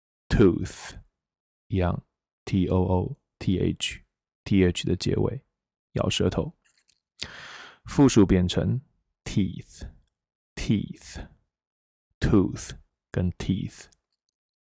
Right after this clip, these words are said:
刚刚讲了一个胡子长在下巴那里，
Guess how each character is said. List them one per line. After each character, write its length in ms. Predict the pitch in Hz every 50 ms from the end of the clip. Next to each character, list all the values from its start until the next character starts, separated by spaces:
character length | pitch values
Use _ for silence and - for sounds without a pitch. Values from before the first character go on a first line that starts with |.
| _ _ _ _ _ _ _ _ _ _ _ _ _ _ _ _ _ _ _ _ _ _ _ _ _ _ _ - - - _ _ _ _ _ _ _ _ _ - - - - - - - - _ _ _ _
刚 160 | - - 107
刚 120 | 110 113 120
讲 220 | - 98 82 82
了 100 | 82 80
一 120 | 80 82
个 400 | 82 85 82 82 - - - - _ _ _ _ _ _ _ _ _ -
胡 360 | - - - 85 80 85 95
子 240 | 90 - 82 - - _ _ _ _ _ -
长 260 | - - 82 - -
在 240 | - - 90 85 90
下 340 | - - - - 90 85
巴 300 | 82 - - - 50 - 87
那 100 | 87 50
里， 280 | - - - - -